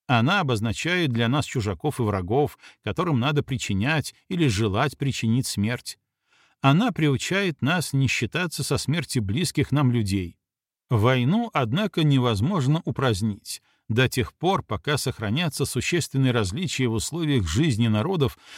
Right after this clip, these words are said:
пока будет существовать ненависть народов друг к другу, будут существовать и войны. Но тогда возникает вопрос,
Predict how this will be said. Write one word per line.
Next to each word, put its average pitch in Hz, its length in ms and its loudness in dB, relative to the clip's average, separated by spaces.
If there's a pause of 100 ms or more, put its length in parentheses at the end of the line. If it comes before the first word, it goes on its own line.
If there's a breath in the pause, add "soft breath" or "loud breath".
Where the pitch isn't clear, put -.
(120)
пока 196 300 0
будет 196 240 0
существовать 160 640 0
ненависть 156 540 0
народов 127 400 0
друг 113 220 0
к - 20 -2
другу, 156 400 2 (240 soft breath)
будут 196 340 -2
существовать 120 800 -2
и 117 100 0
войны. 76 380 -8 (1000)
Но 127 240 4
тогда 123 500 0
возникает 170 640 0
вопрос, 143 580 -6